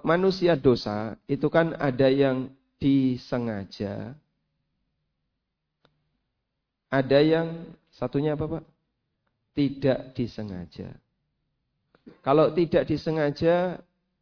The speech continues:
dimaafkan tidak? Hah? Tidak disengaja ini turunannya banyak ya. Tidak tahu, itu tidak sengaja. Lupa, itu tidak disengaja.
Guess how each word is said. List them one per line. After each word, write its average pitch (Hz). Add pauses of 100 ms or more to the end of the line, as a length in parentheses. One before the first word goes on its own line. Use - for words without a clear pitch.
(300)
dimaafkan 143
tidak? 117 (2000)
Hah? 143 (320)
Tidak 143
disengaja 139
ini 180
turunannya 175
banyak 143
ya. 139 (360)
Tidak 120
tahu, 113
itu 107
tidak 110
sengaja. 98 (640)
Lupa, 113
itu 117
tidak 120
disengaja. 101